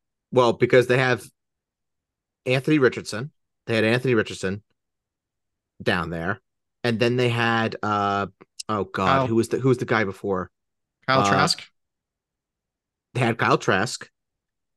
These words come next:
Speaker 1: And then they had, um, a Felipe Franks.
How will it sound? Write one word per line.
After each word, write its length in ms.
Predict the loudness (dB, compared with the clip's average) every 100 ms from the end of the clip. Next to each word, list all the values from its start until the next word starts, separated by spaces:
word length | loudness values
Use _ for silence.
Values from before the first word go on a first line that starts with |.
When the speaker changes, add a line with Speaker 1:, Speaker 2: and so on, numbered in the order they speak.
| -2
Speaker 1:
And 100 | 2
then 120 | 4
they 100 | 2
had, 500 | -2 -2 -2 -4 -10 -18 _ _ _ _ _ _ _ _ _ _ _ -12
um, 640 | -6 -4 -2 -2 -4 -8 -12 _ _ _ _ _
a 60 | -8
Felipe 440 | -2 0 0 -2
Franks. 480 | -2 -4 -4 -12 -14